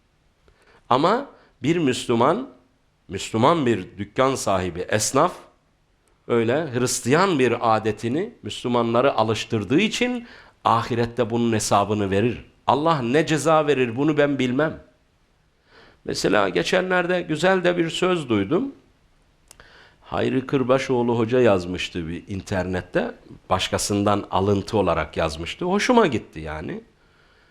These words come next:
Ee, diyor ki orada sözü söyleyen adam, "Allah'ın kullarına soracağı soruyu sen sorma. Namaz kılıyor mu, oruç tutuyor mu, şunu yapıyor mu?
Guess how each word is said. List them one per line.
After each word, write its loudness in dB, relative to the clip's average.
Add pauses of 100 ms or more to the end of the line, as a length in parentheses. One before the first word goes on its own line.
(480)
Ee, -2 (200)
diyor 4
ki 0
orada 2
sözü 0
söyleyen 2
adam, -2 (1120)
"Allah'ın 0 (640)
kullarına 0
soracağı 2
soruyu 0
sen 0
sorma. 0 (1200)
Namaz 0
kılıyor 2
mu, -8
oruç -2
tutuyor 2
mu, -6 (320)
şunu 0
yapıyor 2
mu? -10